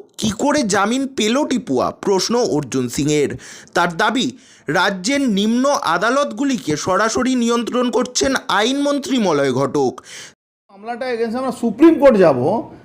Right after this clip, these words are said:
Speaker 2: কেন এই মামলাটা অদ্ভুতভাবে একটা আসামিকে এনআইএ বলছে কি আমার আসামি আছে, হান্ড্রেড টেন আছে, হান্ড্রেড ইলেভেন আছে, বিএনএস নতুন যে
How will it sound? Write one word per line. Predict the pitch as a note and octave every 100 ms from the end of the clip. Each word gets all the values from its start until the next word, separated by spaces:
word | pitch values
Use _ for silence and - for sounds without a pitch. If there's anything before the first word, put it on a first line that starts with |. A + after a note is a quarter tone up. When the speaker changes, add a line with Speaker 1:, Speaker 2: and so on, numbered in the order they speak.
| - -
Speaker 2:
কেন | G3 B3+
এই | B3 B3
মামলাটা | A3 F#3+ A#3+ B3 C4+
অদ্ভুতভাবে | E3+ G3 G3+ F3+ D4 D#4 A3+ F3+ G#3
একটা | A#3+ A#3 A3+
আসামিকে | A3 - F3 F#3 A#3 B3+ B3+ C4 B3
এনআইএ | A3 G#3+ A#3+ C4
বলছে | G3 A3 C#4 C#4+ C#4
কি | C4
আমার | A#3+ A#3 B3
আসামি | A#3+ G#3 B3 B3+
আছে, | G3+ - F3+ A3 A#3 - - - -
হান্ড্রেড | - F#3+ A3+ D4 D4
টেন | C#4 C#4
আছে, | B3+ - F#3+ A3+ A#3+
হান্ড্রেড | F3+ A#3+ C#4+ D4
ইলেভেন | C#4+ D4 D#4 D4+ - -
আছে, | F#3+ F3+ E3
বিএনএস | C#3 G3 A3+ B3 G#3+ - - -
নতুন | E3+ A3+ A#3
যে | A#3